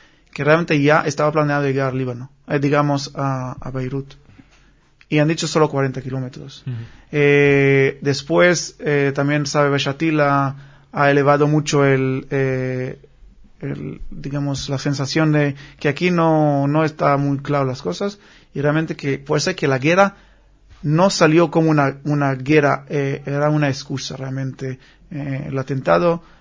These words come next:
Speaker 1: contra el, eh, go-, eh, embajador israelí en Li-, en, eh, Inglaterra, que como era como una, una excusa. Pero realmente es distinto hoy en día. Yo creo que realmente la sensación que hay una presión de Irán, Siria, detrás de Hezbollah,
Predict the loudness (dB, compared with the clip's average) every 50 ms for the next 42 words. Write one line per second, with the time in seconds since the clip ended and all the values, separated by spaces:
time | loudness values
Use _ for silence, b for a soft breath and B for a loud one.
0 | b b -10 -8 -8 -4 -4 -2 0 0 0 0 0 -2 -2 -4 -4 -6 -6 -6
1 | -8 -8 -8 -8 -8 -8 -8 -8 -8 -8 -8 -8 -8 -8 -8 -10 -10 -10 -8 -6
2 | -6 -6 -4 -4 -4 -2 -2 -2 -2 -4 -4 -4 -2 -2 -2 -2 -2 -4 -4 -6
3 | -6 -6 -6 -6 -6 -6 -6 -8 -8 -10 -14 -16 _ _ -12 -10 -8 -8 -6 -6
4 | -4 -4 -4 -4 -6 B B B B B B -18 -14 -10 -6 -2 0 0 0 0
5 | 0 0 -2 0 0 -2 -2 -4 -4 -6 -6 -6 -6 -8 -10 -12 -14 -14 -14 -16
6 | -20 b b b b b b b b b -12 -10 -6 -4 -2 -2 -2 -2 -4 -4
7 | -2 0 0 2 2 2 0 -2 -4 -6 -8 -6 -6 -6 -8 -8 -6 -4 -4 -4
8 | -2 -2 -2 -2 0 0 0 0 0 0 0 0 -2 -2 -2 -4 -4 -4 -6 -6
9 | -4 -4 -4 -4 -4 -4 -4 -4 -4 -4 -6 -6 -6 -6 -6 -8 -4 -2 -2 -2
10 | -2 -4 B B B B B B B -2 0 0 2 0 0 0 0 -2 -2 -2
11 | -2 0 2 2 0 -2 -4 -8 -6 -4 -4 -4 -4 -4 -6 -10 -16 _ _ -14
12 | -8 -4 -2 2 2 4 4 2 2 0 -2 -4 -8 -14 -14 -10 -4 -2 0 0
13 | 2 0 0 -2 -4 -6 B B B B B B B -6 -6 -6 -2 2 2 2
14 | 2 2 0 -2 -2 0 -2 -2 0 0 0 0 0 -2